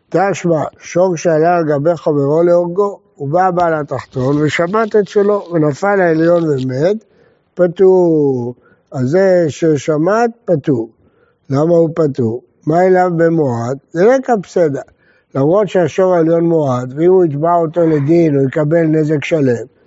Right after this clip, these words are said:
אז אין לו שום הפסד, הוא לא צריך לחכות לדין, הוא יכול בעצמו להציל את השור שלו. לא, בתם, דאיכא פסדה, השור העליון הוא שור תם, אם הוא יתבע אותו לבית דין, הוא יקבל רק חצי נזק,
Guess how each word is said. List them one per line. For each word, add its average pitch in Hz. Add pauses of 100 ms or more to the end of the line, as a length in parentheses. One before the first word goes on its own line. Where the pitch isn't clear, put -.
אז 131
אין 170
לו 180
שום 165
הפסד, 131 (360)
הוא 180
לא 220
צריך 220
לחכות 185
לדין, 156
הוא 147
יכול 180
בעצמו 170
להציל 160
את -
השור 123
שלו. - (800)
לא, 226 (300)
בתם, 240 (180)
דאיכא 240
פסדה, 151 (100)
השור 196
העליון 180
הוא 170
שור 160
תם, 127 (100)
אם 185
הוא 180
יתבע 160
אותו 160
לבית 147
דין, 120
הוא 127
יקבל 156
רק 175
חצי 202
נזק, 147